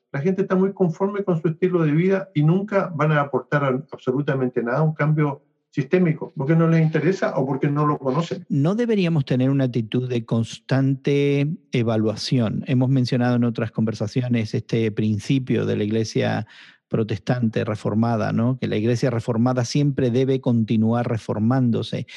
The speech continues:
Speaker 2: Y me da la impresión de que si somos muy optimistas, esperamos la instauración de, del paraíso en la tierra. Y si somos muy pesimistas,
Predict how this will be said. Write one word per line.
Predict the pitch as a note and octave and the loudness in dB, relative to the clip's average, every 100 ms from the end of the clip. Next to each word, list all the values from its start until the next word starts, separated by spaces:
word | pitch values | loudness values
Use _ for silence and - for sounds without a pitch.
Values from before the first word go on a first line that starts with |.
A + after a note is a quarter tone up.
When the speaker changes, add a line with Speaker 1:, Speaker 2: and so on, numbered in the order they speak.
| - - | -16 -4
Speaker 2:
Y | - | 0
me | D3 | 2
da | G3 | 2
la | |
impresión | A3 F3+ C3+ D3+ C#3 | 2 2 0 0 0
de | B2+ | 0
que | A#2+ A#2 | -2 -6
si | - | -2
somos | B2+ F#3+ F3+ | 0 2 2
muy | D#3+ F#3 | 4 2
optimistas, | G3 D3 - G#2+ A2 - A2 G#2 - - - - | 0 -2 -2 -2 -2 -4 -8 -8 -16 -20 -10 -4
esperamos | B2 C#3+ C3 C#3 C3+ | -2 0 0 2 2
la | C3 | 2
instauración | B2 - A#2 A2+ G#2 C#3+ C3+ B2+ | 0 0 0 0 0 2 2 2
de, | A#2+ G#2+ A2 - - | 2 0 -2 -12 -8
del | - A#2 | -4 -2
paraíso | B2 A#2+ B2+ - | 0 0 0 0
en | A#2 | 0
la | A2 | -2
tierra. | G#2 G2+ - - | -2 -2 -2 -4
Y | D#3 | -2
si | C#3+ | -2
somos | C#3 A3+ G3+ | 0 0 2
muy | E3+ F3+ | 2 0
pesimistas, | F#3+ D#3+ - B2 C3 B2 B2 A2 | 0 -4 -2 0 0 -2 -2 -4